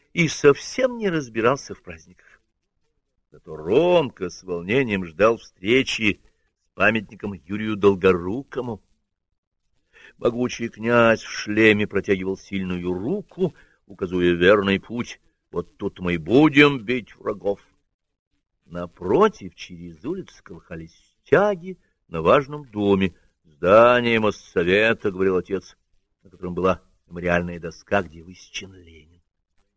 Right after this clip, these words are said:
Ромке казалось, что хоть и рвётся Ленин куда-то с доски,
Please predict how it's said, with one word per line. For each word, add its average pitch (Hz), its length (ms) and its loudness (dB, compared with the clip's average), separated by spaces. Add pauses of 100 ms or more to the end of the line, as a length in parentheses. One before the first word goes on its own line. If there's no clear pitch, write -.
(760)
Ромке 214 500 2
казалось, 185 480 0
что - 160 -14
хоть 180 260 -2
и 180 100 -4
рвётся 190 580 0
Ленин 98 340 -2
куда-то 92 300 -6
с 87 100 -20
доски, 101 640 -2